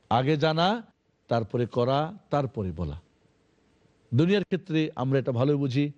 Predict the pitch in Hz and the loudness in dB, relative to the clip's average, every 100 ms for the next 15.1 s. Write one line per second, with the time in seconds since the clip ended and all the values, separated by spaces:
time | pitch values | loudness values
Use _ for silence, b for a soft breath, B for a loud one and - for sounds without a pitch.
0 | _ _ _ - 107 123 127 120 131 135 | _ _ _ -6 -2 0 0 0 0 0
1 | 123 127 123 127 127 127 113 117 123 127 | -2 -2 0 0 0 -2 0 0 0 -2
2 | 127 131 127 - 147 143 143 143 165 202 | -4 -2 -4 -2 0 0 -2 0 2 2
3 | 220 233 226 220 196 180 180 185 - 131 | 2 0 0 0 0 2 2 0 -6 -2
4 | 139 147 147 165 170 - 175 196 190 196 | 0 0 0 2 0 0 0 2 2 2
5 | 208 196 185 175 170 _ _ - 147 123 | 0 0 0 0 -2 _ _ -4 -2 0
6 | 143 165 151 170 185 175 170 151 143 139 | 2 0 0 -2 -2 -2 -2 0 0 0
7 | 143 120 135 113 107 139 117 120 117 151 | -2 0 -2 0 0 0 0 -4 -2 0
8 | 147 - _ _ 123 123 127 165 180 165 | -2 -6 _ _ -2 0 2 0 0 -4
9 | - 147 139 139 135 131 - 123 123 120 | -2 0 0 0 0 -2 -4 -4 0 0
10 | 107 113 113 107 101 85 78 _ _ _ | 0 -2 -2 -4 -4 -6 -10 _ _ _
11 | - 143 147 139 175 196 180 165 156 139 | -2 0 2 2 0 0 0 -2 -2 0
12 | 139 131 131 131 135 120 120 123 - 113 | 0 0 0 -2 -2 -4 -2 -2 0 0
13 | 101 - _ _ _ _ - 120 120 117 | -2 -8 _ _ _ _ -4 0 0 0
14 | 113 107 113 113 147 143 139 - 123 113 | -2 0 -2 -2 0 0 -2 -4 -6 -4
15 | 117 | -6